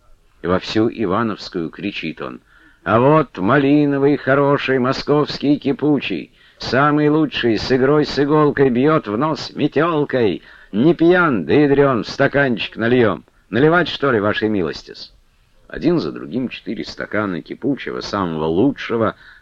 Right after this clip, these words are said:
выпил Марко Данилович и только что маленько освежился, опять принялся торговаться. На сорока восьми рублях покончили-таки. Стали иконы подбирать.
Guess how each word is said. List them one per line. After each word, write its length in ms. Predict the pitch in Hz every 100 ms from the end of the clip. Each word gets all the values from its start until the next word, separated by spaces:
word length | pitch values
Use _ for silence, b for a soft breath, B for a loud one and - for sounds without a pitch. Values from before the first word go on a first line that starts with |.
| -
выпил 460 | 78 101 - 139
Марко 340 | 135 131 113 113
Данилович 560 | 113 110 107 90 -
и 60 | 76
только 420 | - 92 90 -
что 220 | - -
маленько 500 | 65 65 64 64 64
освежился, 720 | 62 - 62 64 139 139 - -
опять 480 | 80 - - 135
принялся 580 | - 71 65 64 - 67
торговаться. 680 | 67 65 64 58 50 - - _ b b b b b b b _
На 160 | 82 110
сорока 440 | - 110 110 135
восьми 340 | 127 - 95 117
рублях 460 | 101 73 92 - -
покончили-таки. 960 | 87 - 73 64 - 64 60 - - - _ _ _
Стали 380 | - - 175 175
иконы 360 | - 92 76 -
подбирать. 640 | 65 60 60 55 - -